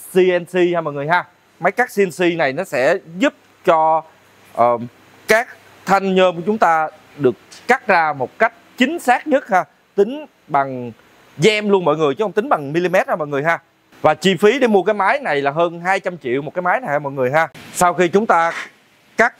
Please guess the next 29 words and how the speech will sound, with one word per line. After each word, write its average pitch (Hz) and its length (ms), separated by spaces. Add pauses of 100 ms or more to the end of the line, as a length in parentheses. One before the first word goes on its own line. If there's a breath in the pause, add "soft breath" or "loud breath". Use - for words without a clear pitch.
ra 165 180
thành 143 220
phẩm 127 280
những 170 140
thanh 170 180
nhôm 160 300 (360)
thì 135 80
chúng 170 220
ta 156 220
sẽ 139 240
đem 165 280
những 139 180
cái 190 80
thanh 170 180
nhôm 160 240
như 143 80
thế 185 80
này 139 240 (540)
và 120 120
chúng 180 160
ta 160 180
tiến 208 240
hành, 127 360
chúng 185 120
ta 147 240
sẽ 131 340 (540)
đục 160 160 (240)
những 139 340
cái 214 420